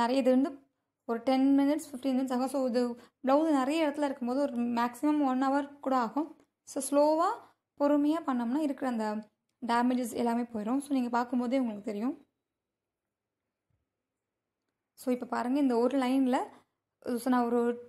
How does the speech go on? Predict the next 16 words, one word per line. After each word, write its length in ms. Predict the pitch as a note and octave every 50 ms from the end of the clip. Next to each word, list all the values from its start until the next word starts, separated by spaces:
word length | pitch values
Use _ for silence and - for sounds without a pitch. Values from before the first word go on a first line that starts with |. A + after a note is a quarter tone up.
| _ -
டூ 80 | D#4 D#4 D4
மினிட்ஸா 220 | D4 D4 C#4+ - - -
பண்ணிட்டு 280 | B3 A#3+ A#3 A3 - G#3+
இருக்கேன். 240 | G#3 - D4 G4+ - - _ _ -
So, 100 | - C#4 C4 B3+ - -
அந்த 140 | B3 A#3+ A#3+ A#3+
நூல் 180 | A#3+ C#4 D4+ D#4 C#4+
இழைகள் 280 | B3+ C4 C4 B3+ A#3+
எல்லாமே 280 | A3+ A3 A3 A3+ C#4 G4 - - - _ _ _ _ _ -
இப்பதான் 320 | B3 - C4 C4 D#4 D#4+ C#4+ A3
ஜாயின் 300 | C4 B3 B3+ C4 C#4 C#4 C#4 C4+ A3+
ஆக 100 | A3 G3+ A3 G#3+ A3
ஆரம்பிக்குது. 460 | A3+ A3+ A3+ A3 G#3+ - G#3+ G3+ C#4 F4 - - - _ _ _ _ _ _ _ _ _ _ _ _ _ _ _ _ _ _ _ _ _ _ _ _ _ _ _ _ _ _ _ _ _ _ _ _ _ _ _ _ _ _ _ _ _ _ _ _ _ _ _ _ _ _ _ _ _ _ _ _ _ _ _ _ _ _ _ _ _ _ _ _ _ _ _ _ _
So, 60 | - D4+ C#4+ -
கண்டினியூஸா 460 | D4 C#4+ C#4 E4 D#4+ D#4 D#4 D4 F4
இப்படி 120 | D#4 C#4